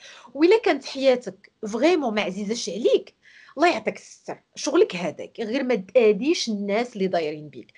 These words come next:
راه حنا كلنا، حتى واحد فينا ما خاصو يأذي الاخر. الا بغيت ندير راسي، سا مابارتيان، ولكن لوطخ ما دار ليا حتى شي حاجه، حيت هو ما بغاش يضر راسو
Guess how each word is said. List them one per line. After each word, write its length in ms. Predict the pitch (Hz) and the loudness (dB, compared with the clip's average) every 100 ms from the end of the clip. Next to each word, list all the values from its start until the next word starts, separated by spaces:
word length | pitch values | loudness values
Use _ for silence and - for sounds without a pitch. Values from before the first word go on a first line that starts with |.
| - - | -20 -6
راه 80 | 254 | -4
حنا 300 | 262 - 277 | -4 -4 -4
كلنا، 480 | 277 - 359 302 349 466 - _ | -4 4 4 6 2 2 -2 _
حتى 160 | _ 311 | _ 2
واحد 260 | 339 - | 2 -2
فينا 200 | - 330 | -6 -6
ما 80 | 370 | -4
خاصو 300 | - 285 - | -6 -10 -10
يأذي 360 | 262 226 202 196 | -6 -4 -2 -2
الاخر. 420 | 185 - 175 165 _ _ | -4 -4 -10 -10 _ _
الا 100 | 277 | -2
بغيت 220 | 339 339 | 0 0
ندير 200 | 294 269 | 0 0
راسي، 460 | 285 320 359 453 - _ _ _ | 2 0 4 2 2 _ _ _
سا 180 | _ 302 | _ 0
مابارتيان، 720 | 311 339 330 - - - 151 _ _ _ _ | 2 2 0 -4 -10 -10 -10 _ _ _ _
ولكن 340 | 240 254 254 | 2 2 2
لوطخ 400 | 254 294 415 - | -4 2 2 0
ما 80 | 262 | -4
دار 160 | 247 247 | 0 0
ليا 160 | 254 | 0
حتى 140 | 254 269 | -6 -6
شي 160 | 254 | -8
حاجه، 220 | 247 254 294 | -6 -4 -4
حيت 240 | 277 - | -8 -12
هو 180 | 226 320 | -4 -4
ما 60 | |
بغاش 240 | 262 233 220 | -4 -8 -6
يضر 180 | 190 175 | -4 -2
راسو 460 | 175 180 294 370 | -4 -6 -6 -6